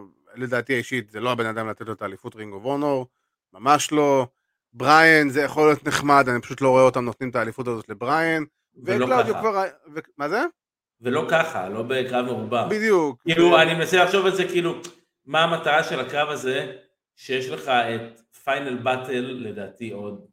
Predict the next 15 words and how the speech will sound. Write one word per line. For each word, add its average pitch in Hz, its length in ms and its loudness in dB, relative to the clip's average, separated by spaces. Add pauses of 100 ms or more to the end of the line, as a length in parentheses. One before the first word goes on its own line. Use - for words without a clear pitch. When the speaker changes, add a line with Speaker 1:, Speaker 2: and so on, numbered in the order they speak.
(200)
Speaker 2:
כלום 107 360 -12
זמן, 104 440 -4 (220)
כאילו, 90 480 -20 (420)
Speaker 1:
אה, 151 40 -18 (100)
Speaker 2:
ששם 165 320 -4
Speaker 1:
כן, 147 60 6
Speaker 2:
אפשר 151 220 2
Speaker 1:
עוד, 156 120 0
Speaker 2:
לעשות 143 440 2
Speaker 1:
אה, 131 120 -4
Speaker 2:
באמת, 127 260 -6
Speaker 1:
עוד 127 80 -2
Speaker 2:
אה, 117 140 -2
Speaker 1:
חודש. 104 360 -6
Speaker 2:
אה, 98 420 -12